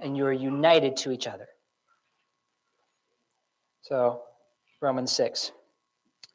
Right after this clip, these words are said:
"Do you not know that all of us who have been baptized into Christ Jesus were baptized into his death?"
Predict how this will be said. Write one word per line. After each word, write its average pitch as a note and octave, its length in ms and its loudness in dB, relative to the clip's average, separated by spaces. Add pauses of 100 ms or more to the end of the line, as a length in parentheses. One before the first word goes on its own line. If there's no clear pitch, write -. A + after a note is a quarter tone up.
(120)
"Do C3+ 80 -2
you C#3 140 4
not D#3 240 6
know C3+ 380 6 (260)
that B2+ 120 6
all B2+ 200 12
of C#3+ 60 10
us - 180 6
who D#3+ 80 2
have C3 60 0
been C3 160 0
baptized D3+ 760 4 (480)
into A#3+ 580 4
Christ - 400 0
Jesus G#2 640 -6 (420)
were C#3+ 80 -2
baptized C#3+ 680 6
into A3+ 480 4
his A#2+ 240 -4
death?" A#2 340 -2